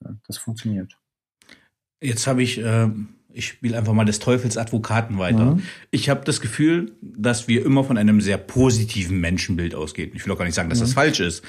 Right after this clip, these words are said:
Speaker 2: aber dass wir
Speaker 1: Mhm.
Speaker 2: sagen, „Okay, äh, ich geb dem das in die Hand und dann läuft das alles, weil der hat jetzt die Freiheit, der ist selbst organisiert,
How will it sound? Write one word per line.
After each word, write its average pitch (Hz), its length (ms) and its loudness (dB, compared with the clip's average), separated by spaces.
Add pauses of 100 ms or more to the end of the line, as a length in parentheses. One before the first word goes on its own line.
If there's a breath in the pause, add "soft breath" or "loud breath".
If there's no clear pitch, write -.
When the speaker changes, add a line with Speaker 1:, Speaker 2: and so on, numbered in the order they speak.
(280 loud breath)
Speaker 2:
aber 120 180 4
dass 131 100 6
wir 127 60 8
Speaker 1:
Mhm. - 40 6
Speaker 2:
sagen, 113 240 4
„Okay, 165 460 0 (320 loud breath)
äh, 120 280 4 (200)
ich - 120 -4
geb 110 160 0
dem 117 160 4
das 110 140 2
in 107 140 0
die 95 140 0
Hand 147 300 0
und 101 180 0
dann 92 220 0
läuft 147 300 2
das 135 120 0
alles, 120 260 0
weil 104 100 0
der 92 100 -2
hat 87 100 -8
jetzt - 140 -8
die 107 60 0
Freiheit, 120 420 0
der 104 80 -2
ist 101 60 -4
selbst 123 200 0
organisiert, 110 600 2